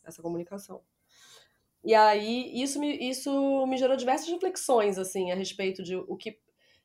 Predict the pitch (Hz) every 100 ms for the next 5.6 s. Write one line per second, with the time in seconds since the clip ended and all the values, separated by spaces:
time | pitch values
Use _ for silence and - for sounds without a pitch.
0 | _ 311 339 269 277 254 262 240 269 254
1 | 233 233 190 190 208 202 190 - 170 165
2 | 196 180 175 175 180 175 180 196 190 196
3 | 190 185 190 196 190 190 - - - -
4 | - - _ 196 190 185 175 190 196 190
5 | 190 180 175 165 160 196